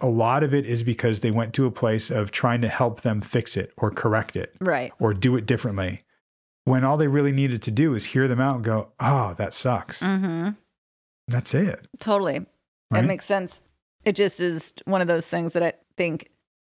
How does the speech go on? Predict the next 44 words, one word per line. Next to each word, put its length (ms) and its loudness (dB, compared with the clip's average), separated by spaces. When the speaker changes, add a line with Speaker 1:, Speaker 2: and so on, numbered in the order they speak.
Speaker 2:
it's 280 -6
hard 380 2
to 180 -8
navigate, 680 0
I 60 2
imagine, 520 -2
for 180 2
her 200 2
as, 160 -2
like, 180 -2
a 80 -4
single 360 -2
mom 220 -2
on 200 -2
her 160 2
end, 420 -4
having 340 4
the 80 -4
conversation 600 -2
with 140 -4
the 80 0
kids 300 0
about, 440 0
"I 140 -2
hate 280 -4
to 80 -4
disappoint 540 -2
you, 300 0
and 280 -4
so 220 -2
we're 160 0
gonna 100 0
have 100 -4
to 60 0
work 140 0
together 340 2
on 120 0
this," 180 -6
without 480 2
then 460 0
them 340 -2
being 220 -4
like, 260 -6
"Oh, 380 -4